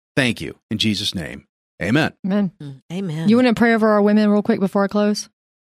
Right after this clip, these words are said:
Speaker 2: Just for the, for either
Speaker 3: <clears throat>
Speaker 2: encouragement
Speaker 3: Sure.
Speaker 2: or for those who might be struggling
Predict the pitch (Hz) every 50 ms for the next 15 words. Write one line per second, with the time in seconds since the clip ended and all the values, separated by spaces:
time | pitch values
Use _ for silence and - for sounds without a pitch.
0 | _ - 208 208 - - 180 - 233 214 208 202 202 220 214 - 208 190 - -
1 | - 220 202 - 214 220 220 214 208 202 196 196 196 196 - - 220 220 220 233
2 | 220 - 220 233 226 226 226 226 214 - - - - - - - 208 208 202 196
3 | 196 196 180 - 208 196 202 202 185 190 208 - - 170 180 - - 208 196 190
4 | 180 190 196 190 202 196